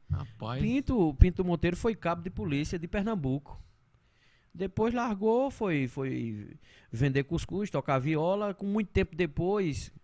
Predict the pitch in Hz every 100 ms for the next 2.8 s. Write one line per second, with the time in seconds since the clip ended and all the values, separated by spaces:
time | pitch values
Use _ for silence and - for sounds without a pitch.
0 | _ - 135 135 131 127 123 160 135 117
1 | 104 110 127 127 120 107 113 - 113 107
2 | 110 107 110 120 127 165 185